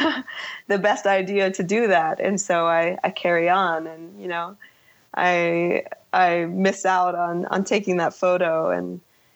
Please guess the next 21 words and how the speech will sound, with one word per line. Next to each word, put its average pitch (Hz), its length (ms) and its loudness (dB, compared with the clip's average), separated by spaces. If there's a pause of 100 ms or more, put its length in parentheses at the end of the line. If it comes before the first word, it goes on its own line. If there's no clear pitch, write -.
(140)
you 226 60 -4
know, 214 120 2
I 196 160 2
certainly 208 460 0
don't, 185 640 -2 (180)
I 190 80 0
don't 190 300 0 (120)
go 185 180 0
out 180 260 0
by 185 120 2
myself 175 600 -2
at 180 180 -2
night. 175 480 -4 (460)
I - 80 -2
don't, 175 420 -2
uh, 175 360 2
you 175 120 -2
know, 175 420 -2
imbibe 175 760 0
or, 165 440 2 (340)
or 180 540 0